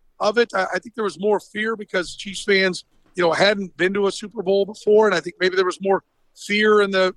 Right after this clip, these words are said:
in the stomachs of the Chiefs 'cause they hadn't done it. Now they've, you know, played that game, won it. Not only do they have three games worth of experience in the last four years,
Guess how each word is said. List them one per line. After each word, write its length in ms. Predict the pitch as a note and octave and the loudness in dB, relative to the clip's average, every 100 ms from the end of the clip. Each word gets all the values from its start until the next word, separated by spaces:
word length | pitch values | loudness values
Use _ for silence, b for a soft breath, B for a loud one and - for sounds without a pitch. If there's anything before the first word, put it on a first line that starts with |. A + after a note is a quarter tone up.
| G3+ | -6
in 80 | |
the 60 | F#3 | -10
stomachs 360 | - G3+ G3+ - | -2 -2 -2 -6
of 80 | |
the 80 | F#3+ | -6
Chiefs 320 | - G3+ A3 | -8 -10 -12
'cause 160 | - E3 | -10 -4
they 120 | E3 | 0
hadn't 280 | F3+ F#3 F3 - | 0 -2 -6 -2
done 200 | E3+ G3+ | 2 4
it. 120 | A3+ - b _ - | 2 -2 b _ -4
Now 160 | D#3+ | -2
they've, 260 | F#3 F#3 E3+ - | 0 0 -2 -8
you 60 | F3 | -10
know, 160 | D3+ D3+ - | -10 -12 -20
played 260 | - G#3 G#3+ | -4 -2 2
that 220 | G3 G3 | 2 0
game, 260 | F3 F3+ F#3 | -2 -6 -8
won 260 | C#3+ F3+ G3 | -4 0 0
it. 200 | G3+ - b b - | -2 -8 b b -4
Not 100 | A3 | 0
only 120 | G#3+ | 0
do 100 | F#3+ | 0
they 80 | F#3 | 0
have 160 | F3 - | -2 -6
three 480 | D#3+ F#3+ G#3+ G#3 - _ _ | -10 -8 -6 -10 -14 _ _
games 320 | - G3 E3+ | -20 -10 -4
worth 120 | F#3 | -2
of 60 | E3+ | -2
experience 480 | E3+ - F#3 F3+ | -4 -2 -2 -2
in 40 | - | 0
the 60 | |
last 220 | F3 F3 - | 0 0 0
four 140 | F#3+ | 0
years, 200 | F3+ F3+ | 2 0